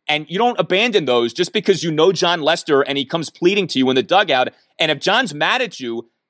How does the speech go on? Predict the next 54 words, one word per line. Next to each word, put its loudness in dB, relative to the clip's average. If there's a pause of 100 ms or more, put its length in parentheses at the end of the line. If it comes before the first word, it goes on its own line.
(160)
I 0
don't -4
care. 0
And -10
Davey 2
shouldn't -4
care. -4
Davey's 2
the 0
manager. -2 (240)
And -4
Davey's 2
a 4
manager 0
now 2
with -2
a -2
nice -2
contract. -2
So 2
Davey's 0
got 0
some, -2 (180)
some 0
ethos 2
behind -2
him. -14 (280)
Go 4
ahead, 0
stick -2
to -6
your -2
guns. 0 (260)
And 0
if 0
Lester 2
complains -2
the 2
next -2
time, -2
you -4
say, 2 (260)
"Hey, 2
John, 0
John, -2
you -8
remember -2
what 2
happened 0
on 0
June -6
nineteenth -2
when -2
I 0